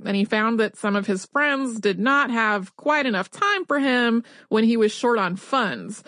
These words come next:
So over his university years, he became somewhat isolated. He spent more time with books than he spent with people. And at the same time,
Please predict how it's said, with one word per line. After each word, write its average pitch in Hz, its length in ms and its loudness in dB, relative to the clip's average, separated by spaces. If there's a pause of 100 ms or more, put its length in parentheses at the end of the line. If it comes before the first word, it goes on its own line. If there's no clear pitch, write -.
(400)
So 262 180 2
over 269 160 2
his 277 180 0
university 254 560 0
years, 190 420 0
he 247 120 -2
became 453 320 -6
somewhat 415 500 -2
isolated. 180 880 -2
He 262 100 -2
spent 269 280 -2
more 233 180 2
time 226 340 0
with 190 220 -4
books - 360 0
than 214 140 -2
he 214 140 0
spent - 240 -4
with 175 180 -8
people. 202 600 0 (420)
And 285 140 0
at 415 100 0
the 381 140 0
same 320 340 0
time, 294 480 0